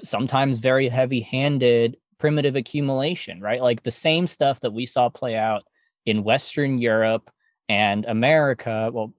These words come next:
America to a lesser extent, but certainly, like, in, in, in Europe, where they went from feudalism to capitalism, that took, like, hundreds of years, really.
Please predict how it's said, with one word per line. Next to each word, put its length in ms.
America 380
to 120
a 40
lesser 260
extent, 300
but 120
certainly, 340
like, 320
in, 240
in, 260
in 180
Europe, 340
where 180
they 100
went 180
from 160
feudalism 500
to 80
capitalism, 800
that 200
took, 240
like, 240
hundreds 380
of 100
years, 420
really. 440